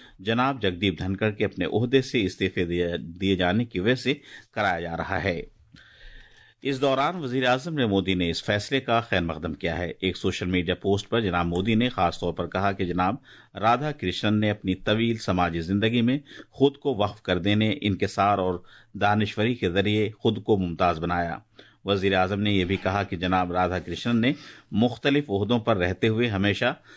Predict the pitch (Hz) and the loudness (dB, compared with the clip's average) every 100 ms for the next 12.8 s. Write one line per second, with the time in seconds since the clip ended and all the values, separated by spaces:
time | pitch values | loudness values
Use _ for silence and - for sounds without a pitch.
0 | - - 113 123 131 143 - 104 87 85 | -18 -2 0 2 2 0 0 -2 0 -2
1 | 87 85 104 - 113 120 123 110 92 - | -2 -2 -4 0 2 4 2 0 -2 0
2 | 113 107 107 87 85 - 90 85 82 95 | 0 2 2 2 0 0 0 0 0 0
3 | 117 117 87 78 - - - 107 95 87 | 0 -2 -6 -8 -14 -18 -2 0 2 0
4 | 90 87 78 - _ - - 107 123 143 | -2 -2 -6 -10 _ -20 -12 -2 -2 0
5 | 143 143 147 147 95 92 104 107 104 107 | 0 0 -2 0 2 2 0 0 2 0
6 | 104 90 95 98 95 90 90 90 92 131 | 0 0 2 2 2 2 0 -4 -6 0
7 | 120 123 143 - - - 110 110 107 104 | 2 2 0 -6 -20 -8 -2 0 2 0
8 | 113 143 131 127 87 113 - 95 92 123 | 0 0 0 0 0 -2 0 0 2 0
9 | 143 147 143 95 107 98 92 82 101 - | 0 -2 0 -2 0 0 -2 -2 -2 0
10 | 131 113 90 87 113 113 113 117 95 92 | 0 0 0 2 2 2 -2 -2 0 2
11 | 107 - - - 90 98 95 107 131 131 | 0 -6 -16 -10 -2 0 2 2 2 0
12 | 135 143 165 101 92 98 87 | 0 0 0 0 2 0 -2